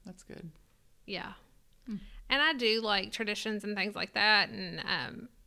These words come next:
Speaker 2: but my dad has gotten better too. Like, he used to wait till the last minute, and he called me last week, and he was like, "Does this day work for you for," my maiden name is White, so, like, White Christmas is what we call it.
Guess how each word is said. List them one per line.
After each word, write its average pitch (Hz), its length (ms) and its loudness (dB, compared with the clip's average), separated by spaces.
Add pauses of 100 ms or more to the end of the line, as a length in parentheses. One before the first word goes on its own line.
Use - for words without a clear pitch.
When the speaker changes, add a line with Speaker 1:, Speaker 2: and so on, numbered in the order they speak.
(520)
Speaker 2:
but 220 280 -4
my 208 140 0
dad 208 340 2
has 208 160 -8
gotten 202 240 -4
better 196 240 -2
too. 208 300 4
Like, 185 180 0
he - 120 -2
used 240 140 -2
to 220 60 -2
wait 180 160 0
till 202 100 -6
the 190 60 -6
last - 200 -6
minute, 226 280 6
and 220 80 -4
he 214 100 0
called 196 220 0
me 196 80 -4
last 196 220 0
week, - 180 0
and 202 80 -2
he 208 100 -2
was 208 140 -4
like, 190 240 2 (800)
"Does 233 200 0
this 339 200 2
day 294 260 6
work 269 240 2
for - 120 -4
you 302 280 0
for," 208 560 4 (800)
my 214 400 4
maiden 214 360 4
name 202 200 0
is 208 140 -8
White, 196 480 0
so, 214 260 0
like, 202 300 -2
White 208 300 4
Christmas 190 520 -6
is 214 80 -10
what 190 120 -4
we 180 100 -4
call 240 260 4
it. 190 380 -4